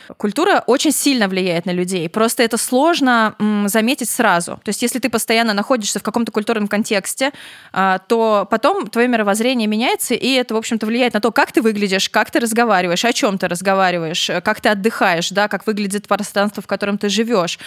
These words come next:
как ты общаешься с людьми. Но какой-то такой, м, тогда встает вопрос: а че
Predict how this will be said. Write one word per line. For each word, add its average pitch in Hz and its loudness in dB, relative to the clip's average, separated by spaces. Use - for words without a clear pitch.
как 208 -2
ты 208 0
общаешься 208 -2
с - -8
людьми. 240 0
Но 247 2
какой-то 294 0
такой, 277 0
м, 220 0
тогда 220 -2
встает 240 -2
вопрос: 247 0
а 208 0
че - 0